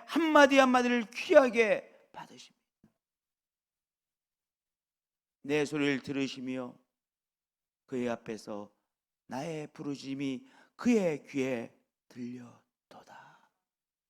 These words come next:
할렐루야. 그렇게 우리는 이 새벽 기도를 한국교회는요, 오랫동안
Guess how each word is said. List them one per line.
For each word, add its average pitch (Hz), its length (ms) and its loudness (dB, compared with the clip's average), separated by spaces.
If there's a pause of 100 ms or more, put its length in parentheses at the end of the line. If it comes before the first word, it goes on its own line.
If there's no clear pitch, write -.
할렐루야. 143 680 -4 (1300)
그렇게 156 500 0
우리는 147 540 -4 (540)
이 214 340 -2
새벽 202 640 -4 (340)
기도를 202 440 -8 (1120)
한국교회는요, 214 840 -4
오랫동안 254 1000 8